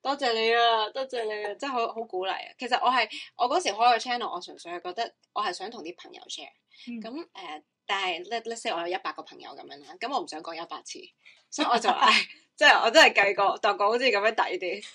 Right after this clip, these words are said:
Speaker 1: <laughs> 真係用可能十個鐘去做，講俾一百個人聽。
Speaker 2: OK，咁如果，嗱，而家你，我俾，誒，
Speaker 1: 嗯。
Speaker 2: 十秒你講一個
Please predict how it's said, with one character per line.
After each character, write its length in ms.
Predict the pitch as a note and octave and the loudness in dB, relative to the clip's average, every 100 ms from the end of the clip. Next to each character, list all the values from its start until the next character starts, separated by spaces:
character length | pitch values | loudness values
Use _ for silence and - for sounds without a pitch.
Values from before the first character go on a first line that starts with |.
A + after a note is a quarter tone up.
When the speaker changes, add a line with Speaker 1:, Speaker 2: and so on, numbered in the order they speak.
| - | -14
Speaker 1:
<laughs> 240 | - - C4+ | -14 -10 4
真 120 | D4 | 6
係 100 | A#3+ | 6
用 200 | G3+ G3 | 4 4
可 80 | A#3 | 4
能 140 | G#3+ | 4
十 140 | - - | 2 -4
個 180 | F#3 F#3 | -4 -4
鐘 320 | G#3 G3+ G#3+ | -6 -6 -8
去 80 | F#3 | -8
做， 340 | F3 D#3+ E3 | -8 -8 -8
講 200 | - F3+ | -4 -2
俾 140 | G3+ G3 | 0 0
一 160 | G#3 | 0
百 120 | - | -4
個 100 | - | -10
人 160 | - - | -14 -16
聽。 180 | - - | -20 -16
Speaker 2:
OK， 480 | D4+ - G#3 G3+ D4+ | -16 -12 -10 -8 -8
咁 320 | B3 F4 E4 | -8 -6 -4
如 60 | A#3 | -2
果， 200 | F3+ G#3+ - | 0 -2 -2
嗱， 100 | F#3+ D3+ | -6 -4
而 40 | |
家 120 | G3 | -4
你， 260 | A3+ G#3+ F#3+ - - _ | -4 -4 -6 -10 -20 _
我 160 | - G3 | -8 -6
俾， 340 | F#3+ G3+ B3 F#3 | -2 -2 -2 -2
誒， 300 | E3 E3 D#3+ _ - | -4 -8 -12 _ -16
Speaker 1:
嗯。 80 | |
Speaker 2:
十 160 | G3 G#3+ | -8 -6
秒 160 | G#3+ G#3 | -2 2
你 60 | G3+ A3 | 2 2
講 160 | E3+ F3+ | -2 -6
一 140 | A#3+ | -4
個 100 | A#3+ | -2